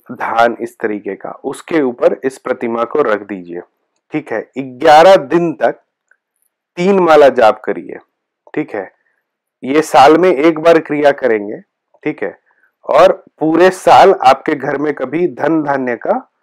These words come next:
<clears throat> कमी नहीं होगा। इसको continuity रखने के लिए इस मंत्र का रोज इक्यावन बार जाप करना चाहिए। तो ये है उच्चिष्ट गणपति साधना, जिसके लिए आप लोगों ने बहुत बार मुझे बोला, तो मैंने भी सोचा आज दे दूं।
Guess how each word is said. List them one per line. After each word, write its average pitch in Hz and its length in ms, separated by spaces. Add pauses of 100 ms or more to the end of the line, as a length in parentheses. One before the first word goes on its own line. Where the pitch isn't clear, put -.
(580)
<clears throat> - 420
कमी 165 240
नहीं 127 240
होगा। 92 240 (1500)
इसको 147 240
continuity 170 640
रखने 180 280
के 160 140
लिए 160 180 (120)
इस 165 200
मंत्र 151 280
का 165 220
रोज 156 340 (440)
इक्यावन 151 480
बार 156 220
जाप 131 280
करना 107 300
चाहिए। 85 340 (1400)
तो 151 60
ये 151 220
है 196 160 (100)
उच्चिष्ट 185 440
गणपति 156 480
साधना, 127 440
जिसके 127 320
लिए 135 140
आप 120 200
लोगों 131 280
ने 135 100
बहुत 123 320
बार 131 220
मुझे 120 260
बोला, 101 260
तो 120 140
मैंने 117 240
भी 117 100
सोचा 113 320
आज 123 60
दे 123 180
दूं। 156 180